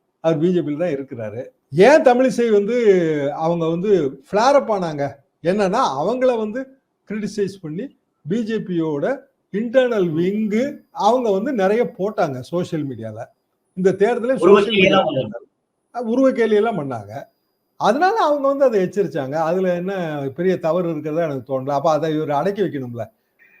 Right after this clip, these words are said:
Speaker 1: ஆனா, அண்ணாமலை தலைமைக்கு கீழே தான் தமிழ்நாடு பி ஜே பி வளர்ச்சி அடைஞ்சிருக்கு அப்படிங்கிற வாதம் தவறு. ஏன்னா, அது வந்து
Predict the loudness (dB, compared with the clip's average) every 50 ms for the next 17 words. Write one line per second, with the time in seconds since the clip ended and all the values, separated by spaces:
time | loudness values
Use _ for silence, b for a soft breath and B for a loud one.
0 | b b b b b 0 2 4 4 2 2 0 -2 -2 0 0 2 2 4 4
1 | 4 2 2 0 0 0 0 0 0 -2 -4 -6 -6 -8 -6 -4 -2 -2 0 2
2 | 2 2 2 2 2 0 2 0 0 0 0 0 0 0 2 0 0 0 0 2
3 | 4 4 4 4 2 2 2 2 2 2 0 -2 -2 -2 0 0 2 2 2 0
4 | -4 -8 _ _ _ _ _ _ _ _ _ -2 0 2 4 4 4 4 6 6
5 | 6 8 8 6 6 6 4 0 0 2 4 4 4 4 4 2 2 2 2 4
6 | 4 4 4 2 -2 -2 -2 -2 0 0 0 -2 -4